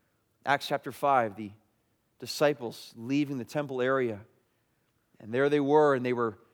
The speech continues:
charged, "Don't preach the gospel." Not just charged, they were beaten. Beaten. They were preaching the gospel, but they left rejoicing.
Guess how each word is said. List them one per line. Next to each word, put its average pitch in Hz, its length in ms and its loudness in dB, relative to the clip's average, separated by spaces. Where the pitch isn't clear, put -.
charged, 170 560 6
"Don't 165 260 2
preach 175 220 -6
the 131 80 -16
gospel." 156 420 2
Not 160 160 -2
just 123 180 -10
charged, 147 240 0
they 147 80 -2
were 131 120 0
beaten. 220 680 4
Beaten. 214 520 6
They 131 60 -10
were 127 60 -6
preaching 185 260 -2
the 151 80 0
gospel, 147 460 2
but 127 200 -6
they 139 120 2
left 147 320 4
rejoicing. 196 920 10